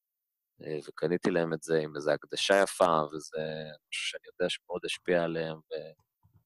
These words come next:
והשאיר חותם. לחשוב בצורה אסטרטגית, אי אפשר לדעת איך הקשרים האלה שיצרתי לעצמי בקהילה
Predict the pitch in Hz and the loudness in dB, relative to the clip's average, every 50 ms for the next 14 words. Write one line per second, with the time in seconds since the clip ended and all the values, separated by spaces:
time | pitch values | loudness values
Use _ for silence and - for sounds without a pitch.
0 | _ _ _ _ _ _ _ _ _ _ - - - 107 107 95 - - 87 - | _ _ _ _ _ _ _ _ _ _ -12 -4 0 0 0 0 0 -4 -4 -2
1 | _ - 101 104 110 117 123 127 _ _ _ _ _ _ _ _ _ - - - | _ 4 4 4 4 2 -2 -6 _ _ _ _ _ _ _ _ _ -8 -6 0
2 | - - - 175 151 151 143 - - 117 120 117 110 - - - 101 - - 120 | 6 8 8 8 8 6 2 6 10 10 12 12 10 8 4 -2 -2 2 4 4
3 | 131 131 139 139 139 127 - - - 139 147 143 - - - 135 117 117 110 98 | 4 4 4 2 0 0 0 2 6 8 8 8 8 8 8 10 10 10 10 10
4 | 95 107 110 110 107 104 - - 107 - - 110 - - - - 95 104 107 110 | 10 10 10 10 8 6 4 2 -2 -2 -2 -4 -6 -2 0 2 2 4 2 2
5 | 113 107 101 95 - - 92 85 - 104 101 98 - 104 92 92 - - 95 87 | 2 2 2 2 0 0 -2 -2 2 2 2 2 4 4 2 2 2 0 -4 -2
6 | 82 85 - - 90 87 82 85 92 95 95 90 | -2 -4 -2 -2 -2 -2 2 4 6 6 6 6